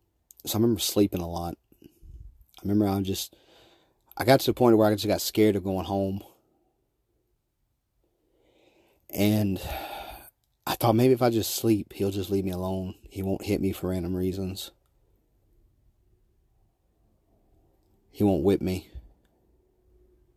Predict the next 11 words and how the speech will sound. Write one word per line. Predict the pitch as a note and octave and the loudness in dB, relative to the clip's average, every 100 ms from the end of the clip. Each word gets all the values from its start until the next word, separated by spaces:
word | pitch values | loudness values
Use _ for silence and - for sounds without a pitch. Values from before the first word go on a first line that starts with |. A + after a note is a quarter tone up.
| _ _ _ _ _ _ _ _ _ _ _ _ _ _ _ _ _ _ - | _ _ _ _ _ _ _ _ _ _ _ _ _ _ _ _ _ _ -20
So | - | 2
we | A#2+ | 4
had | |
to | A#2 | 6
go | A#2 | 4
pick | C#3 | 4
up | C3 | 2
my | G#2 | 0
mom | F2+ G#2+ G2 F2 - _ | 0 0 0 -4 -14 _
another | - F#2 G#2+ | -10 -2 -2
time | - - E2 E2+ | -2 -4 -6 -10